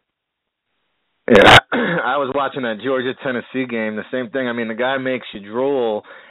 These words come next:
And just for the record, I put out a new mock draft just this morning. Uh, you can check it out at the Twitter handle, at N F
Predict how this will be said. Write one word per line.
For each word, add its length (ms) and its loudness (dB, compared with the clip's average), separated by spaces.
And 260 -6
just 260 -4
for 120 -2
the 80 -2
record, 360 -2
I 160 -2
put 120 -2
out 180 -2
a 60 -4
new 160 -6
mock 340 -4
draft 320 -4
just 260 -4
this 120 -8
morning. 540 -4
Uh, 220 -4
you 100 -6
can 180 -16
check 200 -6
it 40 -10
out 300 -2
at 180 -6
the 220 -20
Twitter 220 -2
handle, 400 -4
at 200 -2
N 120 -6
F 80 -8